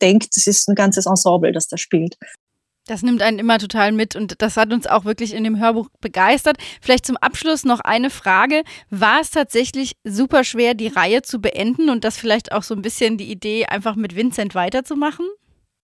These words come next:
Speaker 1: Äh, ja, klar war es schwer, nach dem neunten Band, äh, wirklich die Sache abzuschließen, weil es war ja doch eins meiner ersten Bücher und der Start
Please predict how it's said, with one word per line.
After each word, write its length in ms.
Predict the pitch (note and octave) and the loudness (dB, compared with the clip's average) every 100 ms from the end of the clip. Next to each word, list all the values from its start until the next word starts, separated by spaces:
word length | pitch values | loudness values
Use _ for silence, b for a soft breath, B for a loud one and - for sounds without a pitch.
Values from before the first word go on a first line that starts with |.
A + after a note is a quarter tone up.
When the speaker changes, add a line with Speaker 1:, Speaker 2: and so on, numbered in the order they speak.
| _ _ _ _ - | _ _ _ _ 2
Speaker 1:
Äh, 240 | G3 G3 - | 4 4 4
ja, 180 | - | 4
klar 300 | - - A3+ | 4 4 6
war 100 | B3 | 6
es 140 | G3 F#3+ | 4 2
schwer, 480 | - F#3 F3 F3+ A3 A3+ | 0 0 0 0 -2 -2
nach 220 | F#3 F#3+ F#3+ | 0 0 4
dem 80 | |
neunten 400 | G#3 G3+ G#3 A3+ | 4 4 0 0
Band, 500 | G#3+ F#3+ G3 A3+ A3 | 2 2 2 2 2
äh, 280 | - G#3 G3+ | 0 -2 0
wirklich 280 | G#3 G3+ G3+ | 0 0 -2
die 280 | G3+ G3 G3 | 2 4 4
Sache 300 | G3+ F#3+ G#3 | 2 0 0
abzuschließen, 840 | G3+ - A#3 G3+ A3 A3+ B3+ A3+ | -2 0 0 2 2 4 4 4
weil 540 | F3+ F3+ F3+ - - - | 4 2 0 0 -4 -4
es 260 | - - | 0 2
war 160 | F3 G#3+ | 4 6
ja 120 | A#3 | 6
doch 160 | A3 A3 | 6 4
eins 280 | G3+ G#3+ - | 4 4 4
meiner 220 | G3+ F#3+ | 2 2
ersten 400 | - G#3+ - A3+ | -2 -2 0 2
Bücher 380 | A#3 B3 B3 A#3 | 2 2 4 4
und 100 | A3+ B B - | 2 B B 2
der 100 | G3+ | 2
Start 460 | - F3 G3+ - | 2 0 -2 -2